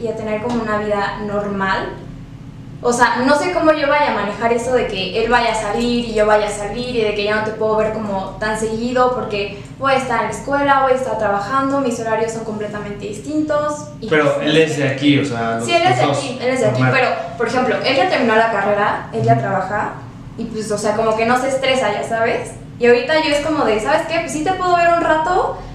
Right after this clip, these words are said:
Speaker 1: pero tengo que entregar mi tarea o tengo que hacer mis trabajos o tengo que hacer lo del marketing o cosas así". Y cuando regrese a la escuela va a ser, bueno, entro, pon tú, a las ocho de la mañana,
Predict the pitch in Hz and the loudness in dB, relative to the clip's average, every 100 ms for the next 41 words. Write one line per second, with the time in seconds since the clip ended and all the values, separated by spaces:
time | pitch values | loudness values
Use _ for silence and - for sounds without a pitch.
0 | - 240 247 262 311 294 233 220 226 254 | -4 2 2 4 2 0 -2 2 2 2
1 | 262 208 254 311 349 - 240 240 247 233 | -2 -2 0 2 2 0 -2 -2 -2 0
2 | 226 226 233 240 208 214 - 269 339 - | -2 0 -2 -2 0 2 2 2 0 -2
3 | 233 240 214 208 226 226 233 226 220 247 | -2 -2 -2 -4 -4 -2 -2 -2 0 0
4 | 277 277 320 330 330 240 220 214 - - | 0 -2 -6 -6 -2 0 0 -2 -6 -12
5 | - - 285 294 320 - 220 240 - - | -16 -8 -4 -2 -2 -4 -6 -10 -12 -14
6 | - - - 254 262 262 262 285 339 381 | -16 -16 -8 0 2 4 2 4 2 2
7 | 427 - - 294 311 302 254 254 262 - | 2 2 2 2 4 4 2 2 0 -2
8 | - - - - 262 302 359 370 359 285 | -6 -14 -18 -8 -2 0 2 4 4 0
9 | 285 294 311 294 285 - - 233 233 214 | -2 2 2 4 2 0 -2 -4 -4 -4
10 | 202 202 196 190 | -4 -6 -6 -8